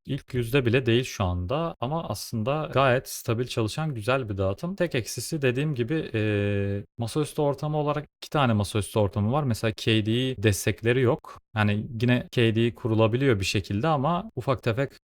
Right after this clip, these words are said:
hataları göze almanız gerekiyor destekleri olmadığı için. Onun dışında Pardus'un farklı bir tabanlı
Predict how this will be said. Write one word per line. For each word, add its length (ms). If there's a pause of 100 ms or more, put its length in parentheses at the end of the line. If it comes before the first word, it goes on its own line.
(120)
hataları 600
göze 340
almanız 460
gerekiyor 500
destekleri 500
olmadığı 460
için. 360
Onun 320
dışında 560
Pardus'un 760 (160)
farklı 500
bir 440
tabanlı 680